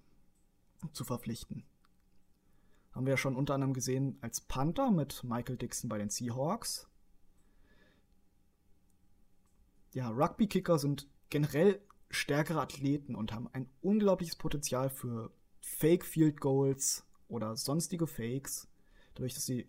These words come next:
laufen oder auch eventuell werfen könnten. Es ist aber etwas, das noch nicht in der N F L vorgekommen ist und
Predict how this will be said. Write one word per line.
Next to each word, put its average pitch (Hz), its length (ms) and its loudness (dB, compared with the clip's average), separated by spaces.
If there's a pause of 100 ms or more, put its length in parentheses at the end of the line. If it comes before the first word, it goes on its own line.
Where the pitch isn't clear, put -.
(120)
laufen 156 520 4
oder 123 260 -2
auch - 240 -6
eventuell 117 420 -4
werfen 135 320 -2
könnten. - 420 -10 (1400)
Es - 80 -8
ist 139 120 -4
aber 143 440 4 (340)
etwas, 139 260 -4
das 131 200 -4
noch 143 200 0
nicht 208 220 6
in 202 100 4
der 175 80 4
N 175 80 2
F 170 100 0
L 160 80 4
vorgekommen 120 600 -4
ist 143 180 -4
und 120 320 -6